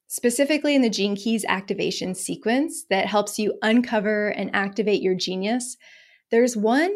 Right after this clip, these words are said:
sphere out of the four prime gifts that you have in the activation sequence,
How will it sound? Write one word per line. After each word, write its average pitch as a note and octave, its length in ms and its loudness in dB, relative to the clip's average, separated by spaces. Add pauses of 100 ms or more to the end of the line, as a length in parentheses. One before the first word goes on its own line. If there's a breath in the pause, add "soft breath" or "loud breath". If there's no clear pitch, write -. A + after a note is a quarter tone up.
sphere - 840 0 (240 soft breath)
out G#3+ 180 4
of G#3+ 180 0
the G#3 80 0
four A3 560 2
prime A#3+ 360 0
gifts G#3+ 280 0
that F#3 120 -2
you G3 120 -2
have F#3+ 320 -4
in A3+ 80 0
the - 80 -4
activation F#3+ 640 -2
sequence, C#4 540 -2